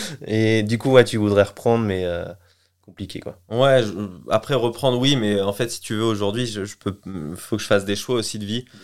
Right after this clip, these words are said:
Speaker 1: sûr.
Speaker 2: Euh, à côté de ça, je fais du padel, euh, le
Speaker 1: C'est,
Speaker 2: nouveau sport
Speaker 1: ouais, ça se développe pas mal.
Speaker 2: en vogue, ouais, tout à fait, que j'adore. Et je fais aussi du tennis. Euh, donc ça, déjà, ça me prend b-, vraiment pas mal de temps.
Speaker 1: Toi aussi, tu vas être partenaire de l'Open de tennis ?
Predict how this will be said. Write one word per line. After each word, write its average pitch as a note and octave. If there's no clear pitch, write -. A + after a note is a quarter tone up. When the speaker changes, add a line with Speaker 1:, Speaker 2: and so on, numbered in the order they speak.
Speaker 1:
sûr. -
Speaker 2:
Euh, F#2
à G2+
côté G#2
de G2
ça, A#2+
je -
fais A2
du F#2+
padel, A2+
euh, -
le -
Speaker 1:
C'est, F#2
Speaker 2:
nouveau F#2
sport F#2
Speaker 1:
ouais, F2+
ça F#2
se F2
développe F2+
pas F2+
mal. F2+
Speaker 2:
en G2
vogue, G2+
ouais, G2
tout -
à F#2+
fait, G#2
que G2+
j'adore. G2+
Et F#2+
je -
fais F#2+
aussi G2
du A2
tennis. G#2+
Euh, F2
donc F#2+
ça, G#2
déjà, G2+
ça G#2
me F#2+
prend F#2
b-, F#2
vraiment G2
pas G#2+
mal A2
de G2+
temps. G#2+
Speaker 1:
Toi A2+
aussi, B2
tu C3+
vas A2+
être G#2+
partenaire A2
de G#2
l'Open G2+
de G2+
tennis ? G#2+